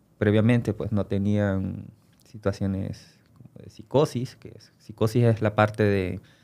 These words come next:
alteración con la realidad, y con, tanto con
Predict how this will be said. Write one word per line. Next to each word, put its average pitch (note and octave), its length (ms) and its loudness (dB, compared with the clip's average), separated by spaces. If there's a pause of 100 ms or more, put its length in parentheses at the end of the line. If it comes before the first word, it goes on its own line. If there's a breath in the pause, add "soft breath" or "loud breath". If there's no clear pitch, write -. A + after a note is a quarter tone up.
(460)
alteración G#2 460 2
con G2+ 160 2
la F2+ 80 2
realidad, F#2 640 -2 (160)
y G#2 180 -4
con, G2 280 -4
tanto G2 300 0
con F#2 400 -2